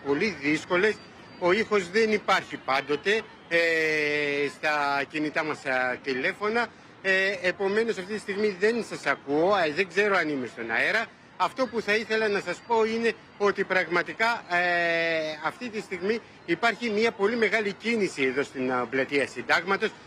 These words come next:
και στους, ε, δρόμους. Ε, είναι, θα λέγαμε, ε, φυσιολογικό. Ο κόσμος προσπαθεί, ε, να, α, βγει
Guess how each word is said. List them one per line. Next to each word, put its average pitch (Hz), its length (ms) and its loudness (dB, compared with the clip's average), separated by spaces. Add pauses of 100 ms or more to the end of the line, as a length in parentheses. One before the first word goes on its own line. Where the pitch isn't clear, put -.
(160)
και 202 240 4
στους, 190 300 -6
ε, 139 360 2
δρόμους. 170 520 0 (260)
Ε, 170 100 2 (420)
είναι, 220 220 0 (1200)
θα 175 120 0
λέγαμε, 214 400 0 (240)
ε, 170 320 2
φυσιολογικό. 165 760 -2
Ο 226 340 2
κόσμος 196 280 0
προσπαθεί, 185 560 -2 (240)
ε, 170 380 2
να, 196 180 2
α, 147 680 0 (100)
βγει 180 280 -4